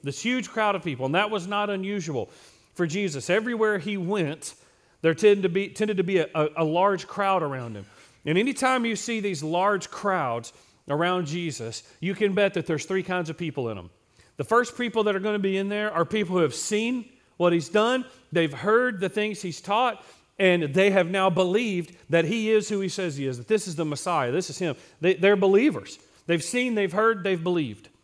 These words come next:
There's also a group of people in, in these large groups, there's also some who have seen and heard, uh, but they're,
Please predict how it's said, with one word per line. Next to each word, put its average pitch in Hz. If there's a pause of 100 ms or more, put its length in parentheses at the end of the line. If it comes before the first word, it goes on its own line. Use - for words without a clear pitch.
(920)
There's 190
also 262
a 175
group 165
of 151
people 175
in, 165
in 175
these 170
large 185
groups, 165
there's 165
also 220
some 160 (320)
who 220
have 196
seen 247
and 180
heard, 170 (1200)
uh, 160
but 160
they're, 185